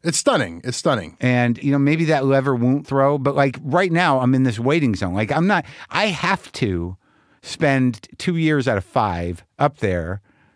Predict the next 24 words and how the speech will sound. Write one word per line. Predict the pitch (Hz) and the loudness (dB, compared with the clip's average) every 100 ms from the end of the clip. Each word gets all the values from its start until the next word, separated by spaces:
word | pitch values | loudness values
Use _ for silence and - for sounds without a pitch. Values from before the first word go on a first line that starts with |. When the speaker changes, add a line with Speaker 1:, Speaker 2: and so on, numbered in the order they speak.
| _ _ - | _ _ -2
Speaker 2:
not | 127 | 0
in | 143 | 2
a | 123 | 2
row, | 127 135 101 107 - | 4 4 2 0 -2
if | 117 | -2
I | 120 123 | 0 0
get | 123 123 | 0 -2
this | - 110 98 - - | -2 -2 -4 -12 -4
visa, | 135 160 76 87 | -2 -2 -6 -10
this | 85 110 - _ _ - | -4 -4 -4 _ _ -2
permanent | 117 104 101 | 0 2 2
residence. | 123 117 92 71 - | 0 0 -4 -10 -6
Speaker 1:
Yeah. | 131 131 90 - - - | 0 0 0 -8 -20 -16
Speaker 2:
So | - 160 139 123 - - - | 0 4 4 2 -4 -20 -12
that | 113 127 160 160 | -2 2 2 2
will | 147 135 123 - - | 2 2 0 -6 -6
kind | 139 123 | -2 -2
of, | 110 _ - | -4 _ -4
you | 127 | 0
know, | 117 110 | 0 -2
throw | - - 131 131 | -10 -4 0 2
me | 127 120 | 2 2
into | 107 | 0
action. | 101 95 - 82 - | -2 -4 -4 -10 -12